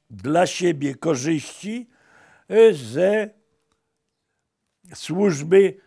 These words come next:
dla Związku Radzieckiego. Proszę państwa,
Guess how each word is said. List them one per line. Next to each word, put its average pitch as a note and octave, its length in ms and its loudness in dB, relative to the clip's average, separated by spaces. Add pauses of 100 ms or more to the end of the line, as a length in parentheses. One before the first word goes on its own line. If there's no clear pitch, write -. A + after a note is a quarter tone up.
(120)
dla E3+ 300 8
Związku D3+ 640 -4
Radzieckiego. D3 880 -4 (2500)
Proszę F#3+ 280 -2
państwa, G#3+ 800 0